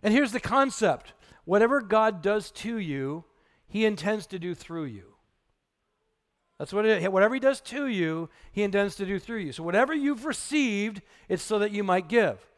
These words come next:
If you receive forgiveness, it's so that you can forgive. If you receive grace, it's so that you can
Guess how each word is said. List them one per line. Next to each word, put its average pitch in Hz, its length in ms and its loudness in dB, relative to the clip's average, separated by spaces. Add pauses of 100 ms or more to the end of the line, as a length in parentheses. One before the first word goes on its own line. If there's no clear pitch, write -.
(280)
If - 80 -12
you 185 80 -2
receive 208 320 -4
forgiveness, 226 540 0
it's 196 120 -10
so 202 120 -4
that 196 140 -4
you 202 80 -8
can 196 180 -4
forgive. 175 520 -4 (200)
If - 80 -20
you 160 60 -4
receive 175 400 -6
grace, 208 380 0
it's 196 120 -12
so 190 100 -8
that 196 60 -8
you 185 80 -10
can 190 220 -6